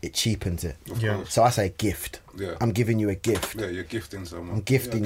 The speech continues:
Speaker 2: get it.
Speaker 1: something.
Speaker 2: Yeah.
Speaker 1: It's a present. You open that present, you're gonna enjoy it if you really are able to grasp it. But I think if you don't,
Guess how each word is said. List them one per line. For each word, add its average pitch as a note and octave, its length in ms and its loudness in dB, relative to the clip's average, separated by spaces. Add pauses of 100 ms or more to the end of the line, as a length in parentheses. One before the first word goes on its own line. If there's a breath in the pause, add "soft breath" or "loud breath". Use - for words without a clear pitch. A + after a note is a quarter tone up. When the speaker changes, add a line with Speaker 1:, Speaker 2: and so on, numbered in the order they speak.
Speaker 2:
get F#2+ 40 -2
it. - 20 -2
Speaker 1:
something. G#2+ 360 0
Speaker 2:
Yeah. - 60 -6
Speaker 1:
It's - 120 -4
a F#2 40 -4
present. G2 540 2 (340)
You G#2 120 2
open A2 240 2
that - 140 -2
present, G2+ 280 0
you're G2 80 0
gonna F#2+ 180 0
enjoy F#2+ 300 2
it E2+ 120 0
if F2 120 -8
you G2+ 140 -2 (240)
really A2+ 540 4
are G2+ 80 2
able G2 180 -2
to F#2 100 -8
grasp A2 380 2
it. - 80 -6
But D2+ 80 -2
I E2+ 60 -2
think B2 220 0
if B2+ 140 -2
you G#2+ 140 0
don't, C#3+ 320 4